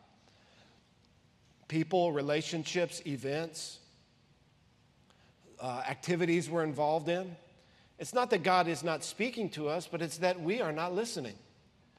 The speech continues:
We've become distracted. We've become preoccupied. We've allowed something to direct our attention, our gaze, our focus off of the Lord. Here, what's dominating Abraham's attention is the,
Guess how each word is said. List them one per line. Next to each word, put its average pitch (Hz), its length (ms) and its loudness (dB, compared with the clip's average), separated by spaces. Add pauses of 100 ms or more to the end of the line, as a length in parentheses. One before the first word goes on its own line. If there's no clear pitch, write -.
(680)
We've 151 200 -2
become 156 280 -2
distracted. 160 800 2
We've 147 140 -2
become 147 360 -4
preoccupied. 180 1040 -2 (680)
We've 151 160 -2
allowed 156 360 6
something 175 460 2
to 165 120 -2
direct 156 440 2
our 147 100 4
attention, 175 560 -2
our 135 120 -2
gaze, 147 340 0
our 135 120 -2
focus 175 480 0
off 151 200 2
of 135 60 -8
the 135 80 0
Lord. 160 380 4 (340)
Here, 220 240 10 (360)
what's 156 240 4
dominating 180 680 6
Abraham's 175 500 6
attention 175 480 2
is 156 160 4
the, 156 180 4